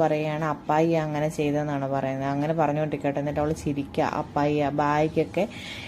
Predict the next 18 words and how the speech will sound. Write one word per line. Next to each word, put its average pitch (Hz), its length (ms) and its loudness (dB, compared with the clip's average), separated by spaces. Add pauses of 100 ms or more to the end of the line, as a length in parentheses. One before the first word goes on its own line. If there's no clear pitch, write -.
എൻ്റെ 220 400 8
അടുത്ത് 269 260 6
തന്നെയാണെങ്കിൽ 208 800 4
അവൾക്കൊരു 185 420 4
കുഴപ്പമില്ല 160 540 2
കേട്ടോ. 135 240 0 (440)
ഹസ്ബൻഡ് 185 420 4 (100)
ഉണ്ടെങ്കിൽ 196 380 2
ഹസ്ബൻഡുമായിട്ട് 180 580 2
ഭയങ്കര 160 380 0
പിടുത്തവാ. 139 540 0 (220)
ദാ 165 120 4
ഇത് 170 300 4
നോക്കൂ, 165 260 0
കുറച്ച് 160 340 -4
ചെടികളുണ്ടായിരുന്നു, 151 1160 0
എല്ലാം 156 520 0
ഈ 160 100 0